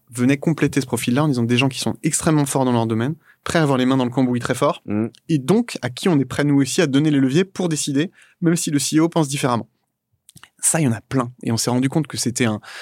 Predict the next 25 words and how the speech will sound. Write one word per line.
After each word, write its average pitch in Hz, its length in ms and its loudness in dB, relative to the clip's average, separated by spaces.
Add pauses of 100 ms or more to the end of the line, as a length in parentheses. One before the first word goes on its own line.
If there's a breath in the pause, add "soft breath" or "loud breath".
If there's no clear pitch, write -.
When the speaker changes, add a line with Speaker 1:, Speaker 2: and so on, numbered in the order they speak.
(720 loud breath)
Speaker 1:
peut-être, 127 300 -2
peut-être 156 200 -2
moins 180 120 4
aujourd'hui, 165 340 2
mais 123 320 2
en 107 80 -2
tout - 120 -10
cas, 147 120 -2
quand 117 200 -6
on - 40 -8
s'est - 100 -10
créé - 160 -4
en 123 60 2
deux 113 60 0
mille 175 120 -2
seize, 160 200 0
c'était - 260 -4
une 120 160 4
opportunité 120 460 0
de 113 80 0
dingue 139 400 0
parce - 260 -2
que 170 200 0 (1080 loud breath)
les 139 240 2
parcours 175 480 -2